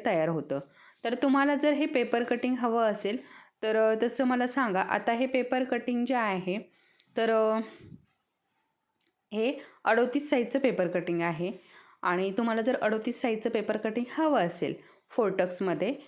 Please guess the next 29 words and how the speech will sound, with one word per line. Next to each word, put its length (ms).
तर, 100
अ, 460
मी 120
तुम्हाला 340
नक्की 400
शेअर 260
करेन. 320
तर 80
बघा, 240
अशा 160
पद्धतीने 440
हे 140
मार्क 320
करून 260
घेतलं 380
आणि 720
आता 200
हे 140
बघा, 280
आता 180
आपल्याला 260
याचं 480
कटिंग 320
करून 260
घ्यायचं 320
आहे. 320
तर 80
आता 200
आपण, 340